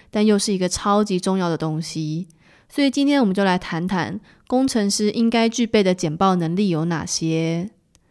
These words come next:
那大部分的工程师，包含自己，我以前也是哦，可能都会觉得做简报没什么必要，我有那个时间来做简报，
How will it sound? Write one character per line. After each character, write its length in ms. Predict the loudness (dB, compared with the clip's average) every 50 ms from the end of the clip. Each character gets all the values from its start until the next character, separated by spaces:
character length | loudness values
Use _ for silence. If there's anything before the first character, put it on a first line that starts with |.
| _ _ _ _ _ _ _ _
那 140 | 2 2 2
大 160 | 4 4 4
部 100 | 4 4
分 160 | 2 2 2
的 80 | 2 4
工 220 | 4 4 4 4
程 260 | 4 2 2 0 0 0
师， 400 | -2 0 0 0 2 2 0 -2 -4 -14 _ 0
包 100 | 2 2
含 200 | 4 4 4 4
自 100 | 2 0
己， 140 | 0 0 2
我 120 | 2 4
以 60 | 2
前 180 | 2 2 0 -2
也 100 | -4 -2
是 240 | -4 -4 -4 -2 -2
哦， 240 | -2 -4 -6 -10 -14 _ _ -20 -20 _ _
可 120 | 0 2
能 120 | 2 4
都 120 | 4 4 4
会 120 | 4 4
觉 220 | 2 4 2 0 2
得 220 | 4 4 2 2
做 260 | 2 2 2 2 2
简 240 | 4 2 0 -2 0
报 240 | 2 2 2 4 4
没 160 | 2 0 0
什 100 | -2 -2
么 80 | -4 -4
必 260 | -4 -6 -6 -4 -2
要， 340 | -4 -4 -4 -6 -10 -14 _ _ _ _ _ _
我 100 | 2 4
有 180 | 6 6 4
那 120 | 4 2 2
个 80 | 2
时 180 | 2 2 0 0
间 200 | 0 2 2 2
来 120 | 2 2
做 220 | 0 2 2 2 2
简 180 | 2 0 -4
报， 380 | -4 0 2 4 4 4 2 0